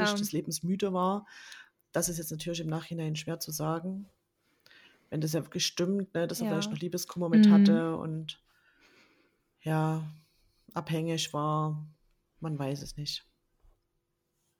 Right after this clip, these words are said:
Speaker 2: Und man wird's nie erfahren.
Speaker 1: Wahrscheinlich wird man's nie erfahren, obwohl ich's mir für die Familie und für die Tochter und die Mutter wünschen würde. Ja.
Speaker 2: Hm.
Speaker 1: Oh Mann. Ja.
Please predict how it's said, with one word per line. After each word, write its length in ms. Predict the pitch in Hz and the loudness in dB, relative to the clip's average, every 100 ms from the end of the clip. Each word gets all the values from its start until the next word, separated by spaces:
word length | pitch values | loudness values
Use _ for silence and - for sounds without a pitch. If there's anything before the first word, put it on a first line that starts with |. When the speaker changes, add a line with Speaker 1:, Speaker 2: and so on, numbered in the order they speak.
| _ _ _ - - - - | _ _ _ -20 -20 -20 -4
Speaker 2:
Und 100 | 196 | 0
man 140 | 190 151 | 0 0
wird's 180 | 151 | -2
nie 100 | 156 135 | -2 -2
erfahren. 400 | 143 135 131 139 | -4 -6 -8 0
Speaker 1:
Wahrscheinlich 420 | 240 - 220 220 | 0 4 4 4
wird 100 | 208 | 4
man's 220 | 208 208 214 | 2 4 4
nie 80 | |
erfahren, 320 | 214 214 220 208 | 4 4 4 4
obwohl 180 | 202 | 4
ich's 120 | 208 214 | 2 4
mir 120 | 208 | 2
für 120 | 214 | 2
die 120 | 202 | 0
Familie 560 | 202 202 208 214 214 208 | 4 6 6 6 4 6
und 240 | 196 202 | 6 4
für 120 | - 196 | 4 0
die 100 | 196 | 0
Tochter 560 | - 208 - 214 214 | -2 -2 0 2 4
und 100 | 208 | 4
die 80 | 202 | 6
Mutter 260 | 202 208 214 | 6 4 4
wünschen 440 | 214 208 - 202 202 | 6 6 6 4 6
würde. 380 | 202 208 208 208 - _ _ _ | 6 6 6 2 -8 _ _ _
Ja. 300 | 220 220 220 208 - _ _ _ | 2 6 6 2 -2 _ _ _
Speaker 2:
Hm. 360 | 170 160 156 151 | -8 -4 -4 2
Speaker 1:
Oh 80 | 220 | 4
Mann. 360 | 196 202 190 196 - _ _ _ _ _ _ _ _ _ - - - - - - | 6 6 4 0 -8 _ _ _ _ _ _ _ _ _ -20 -20 -20 -20 -12 -2
Ja. 220 | 220 | -2